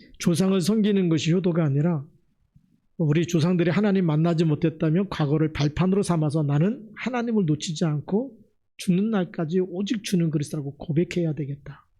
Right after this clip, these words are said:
언약을 붙잡아야 승리할 줄로 믿습니다. 오늘 본론에 보면 첫 번째로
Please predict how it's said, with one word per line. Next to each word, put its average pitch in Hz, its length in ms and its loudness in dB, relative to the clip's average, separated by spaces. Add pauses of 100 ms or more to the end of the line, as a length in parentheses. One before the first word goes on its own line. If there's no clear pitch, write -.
(600)
언약을 156 440 2
붙잡아야 147 580 0
승리할 170 420 2
줄로 147 240 0
믿습니다. 135 500 -4 (920)
오늘 165 220 2
본론에 190 400 2
보면 165 300 2
첫 190 160 -2
번째로 170 600 0